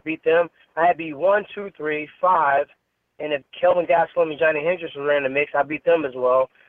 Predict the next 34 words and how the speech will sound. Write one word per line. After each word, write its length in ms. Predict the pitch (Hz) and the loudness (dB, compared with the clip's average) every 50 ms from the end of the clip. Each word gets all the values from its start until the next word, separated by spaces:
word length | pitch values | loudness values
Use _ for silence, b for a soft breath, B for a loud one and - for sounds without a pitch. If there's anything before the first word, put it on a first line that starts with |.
| b b b - | b b b -2
Um, 160 | 139 135 131 - - | 0 0 0 0 2
Tarek 200 | 170 175 165 160 - - | 2 2 2 0 0 2
Saffiedine, 480 | 180 175 170 - 165 160 165 160 151 143 | 2 2 2 0 -2 -6 -4 -4 -6 -6
who 140 | 151 156 | -6 -8
just 260 | 135 123 165 165 160 - | -8 -6 -8 -6 -4 -2
got 220 | 170 143 135 - | 0 0 0 0
bumped 260 | 143 135 131 123 - | 0 0 0 -2 -4
out. 300 | 131 127 127 131 139 139 - | -4 -2 0 0 -2 0 0
Dungyan 320 | 160 170 175 170 160 - | 0 0 0 0 -2 -2
Kim, 160 | - 170 165 147 | 0 -2 -2 -2
who 60 | 135 | -4
just 220 | 123 151 165 - - | -6 -8 -8 -4 -2
got 160 | 156 127 120 | -2 0 0
bumped 260 | 131 127 123 - - | 0 -2 -2 -2 -2
out. 220 | 135 127 127 123 - b b b b - | -2 0 -2 -2 -4 b b b b -8
People 180 | - 247 262 233 | -4 0 2 2
have 140 | 208 196 151 | 2 2 0
a 40 | - - - | -2 -2 0
short-term 360 | 185 180 - - 165 151 147 | 0 0 0 -2 -4 -2 0
memory 300 | 165 185 180 156 - 139 | 0 -2 0 0 0 2
on 160 | 135 135 139 | 2 4 4
what, 140 | 139 151 147 | 2 0 0
what 120 | 151 156 | 0 0
my 140 | 151 143 127 | 2 2 2
resume 460 | 123 143 156 143 131 131 127 120 117 | 2 2 2 0 0 -2 -2 -2 -2
is 160 | 110 107 107 - _ b b b b b | -4 -6 -10 -10 _ b b b b b
and 80 | 135 139 | -2 0
my 120 | 139 135 - | 0 0 2
finishing 420 | - 165 165 160 - - 156 147 135 | 2 2 2 2 0 -2 -4 -6 -4
ability. 500 | 120 123 156 165 156 143 120 117 110 110 | 0 2 4 4 4 2 -2 -6 -14 -14
You 80 | 123 131 | -6 -2
know, 260 | 135 135 135 135 135 - | 2 4 4 4 2 2
out 160 | - 139 143 | 0 2 4
of 120 | 143 135 | 4 2